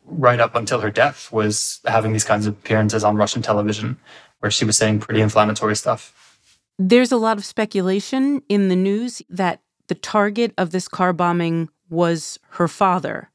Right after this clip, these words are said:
Speaker 2: Alexander Dugin. Who do you think was the target?
Speaker 1: My first reaction when I heard about the car bombing was that this must have been meant for him and that it was a mistake. He's an unusual target.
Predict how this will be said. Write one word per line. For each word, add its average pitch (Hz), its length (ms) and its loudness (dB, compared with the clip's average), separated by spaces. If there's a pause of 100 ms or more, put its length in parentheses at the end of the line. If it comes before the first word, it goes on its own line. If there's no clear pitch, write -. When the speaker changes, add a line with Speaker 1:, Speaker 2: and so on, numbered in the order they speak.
(400)
Speaker 2:
Alexander 170 540 0
Dugin. 160 500 -6 (880)
Who 269 600 0
do 233 100 -2
you 240 160 0
think 165 260 -4
was 147 140 -4
the 143 80 -2
target? 139 460 -4 (680)
Speaker 1:
My 120 220 6
first - 960 -4
reaction 110 440 0
when 107 100 -2
I 104 60 0
heard 113 140 -2
about 101 340 -2
the 104 200 -2
car 113 220 4
bombing 98 260 0
was 101 160 -8
that 104 240 0
this 110 160 -4
must 104 160 -2
have 104 80 -4
been 101 100 -2
meant 98 180 -4
for - 100 -6
him 131 260 -6 (520)
and 117 100 2
that 101 100 6
it 98 60 0
was 98 120 -2
a 101 40 -2
mistake. - 560 -4 (720)
He's 165 400 2
an 139 100 0 (360)
unusual 139 480 2
target. 127 420 -2